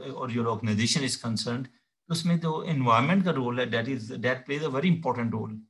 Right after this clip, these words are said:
uh, for that strategy। Therefore, this topic is very important for you people, uh, uh, that is the environmental analysis। एनवायरनमेंट को जब हम एनालाइज करते हैं, तो उसमें एक चीज़ बड़ी इंपॉर्टेंट होती है कि we will have to see that, uh,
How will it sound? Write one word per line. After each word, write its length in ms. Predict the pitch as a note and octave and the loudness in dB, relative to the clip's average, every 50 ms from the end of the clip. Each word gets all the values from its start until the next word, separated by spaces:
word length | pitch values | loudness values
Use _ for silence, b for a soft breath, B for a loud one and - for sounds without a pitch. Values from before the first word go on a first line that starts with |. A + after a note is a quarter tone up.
| _ - C3 | _ -8 -8
uh, 340 | B2 B2+ - B2 A#2 A2+ A2+ | -8 -6 -6 -4 -4 -4 -6
for 200 | - - A#2+ G#2+ | -6 -6 -4 -2
that 180 | A#2 A#2 A#2 A#2 | -2 -2 -2 -2
strategy। 460 | - - B2+ A2 - A#2 A2+ A#2 A2+ | -4 -6 -8 -8 -8 -10 -10 -10 -4
Therefore, 360 | A#2 C3+ C#3+ - D#3 C#3+ A#2 A2 A2 A2 | -4 -4 -2 -2 -6 -6 -6 -10 -16 -12
this 220 | A#2 D#3 D3 - - | -8 -8 -8 -8 -6
topic 300 | - A#2 - C#3+ C3+ C#3+ | -6 -6 -6 -6 -6 -6
is 120 | C3 G#2+ A#2+ | -4 -2 -2
very 120 | B2 C3+ C3+ | -2 -2 -2
important 440 | B2 - B2 A2+ A2 A#2+ A2 - | -4 -4 -6 -6 -4 -6 -6 -4
for 100 | - A#2+ | -2 -2
you 200 | G#2+ G#2+ B2 B2+ | 0 0 -2 -2
people, 360 | B2 - A2+ - - B2+ D3+ - - _ _ _ _ _ _ _ _ - | -2 -6 -8 -8 -8 -10 -10 -10 -14 _ _ _ _ _ _ _ _ -10
uh, 20 | B2+ | -8
uh, 480 | A2+ - - A#2+ F3+ - - C3+ B2+ B2 - A#2+ | -8 -8 -8 -8 -8 -8 -6 -6 -6 -6 -6 -4
that 140 | B2+ A#2+ A#2+ | -2 -2 -2
is 100 | A#2+ C3 | -2 -2
the 60 | C3 | -2
environmental 640 | B2+ A2+ A2 A2 A2+ A#2+ B2+ C3 B2+ C#3+ C#3 C3+ - | 0 2 4 4 4 2 0 -2 -2 -4 -6 -4 -4
analysis। 640 | C3+ A#2 A2+ G#2+ G#2+ - - A#2 - - - - _ _ _ _ _ _ _ _ _ _ _ _ _ _ _ _ _ _ _ _ _ _ _ _ _ D#3+ | -4 -2 -2 0 -2 -2 -4 -4 -6 -8 -10 -12 _ _ _ _ _ _ _ _ _ _ _ _ _ _ _ _ _ _ _ _ _ _ _ _ _ -4
एनवायरनमेंट 520 | D3 C#3 C3 B2 C3 D3+ F3 G3+ G3+ F3 | 0 2 4 4 4 6 4 4 2 2
को 80 | F#3 E3+ | 0 0
जब 160 | F3 E3+ E3 | 0 2 2
हम 80 | D#3+ | 0
एनालाइज 460 | D3 C3+ B2+ A#2 A#2 A#2 C3+ E3+ E3+ - | 0 0 0 2 4 4 4 4 2 0
करते 300 | - C3 A2+ - - C3+ | -2 -2 -2 -4 -6 -6
हैं, 160 | C3 C#3+ C#3+ | -4 -4 -6
तो 60 | D3 | -8
उसमें 200 | C3+ - C#3+ C#3+ | -8 -6 -4 -4
एक 140 | D#3+ E3 - | -2 -2 -2
चीज़ 160 | E3+ D3+ B2+ | -2 -2 0
बड़ी 120 | C3 C3 | 0 0
इंपॉर्टेंट 440 | C3 B2 G#2+ A#2+ A2 - - A2+ A2+ | -2 -2 -4 -6 -8 -8 -8 -8 -6
होती 280 | A#2 A2 - - A#2+ B2 | -6 -8 -6 -6 -6 -6
है 80 | C3+ - - - _ _ _ _ _ - | -6 -8 -10 -14 _ _ _ _ _ -2
कि 140 | D3 C3+ C3 | 0 0 0
we 220 | A#2+ C3+ D3+ D#3+ | 0 -2 0 0
will 80 | F3 D3 | 2 2
have 240 | C#3+ C3 C3+ C3+ - | 4 2 0 0 -2
to 100 | F3+ E3+ | -4 -2
see 340 | - - C3+ A#2+ A#2+ C#3 C#3 C3 C3+ | -2 -2 -2 -4 -4 -4 -4 -2 -2
that, 160 | B2+ B2+ - - _ - | -2 -2 -4 -10 _ -4
uh, 380 | C3 B2 B2 B2 B2 A#2+ A#2 | -2 0 2 2 0 0 -2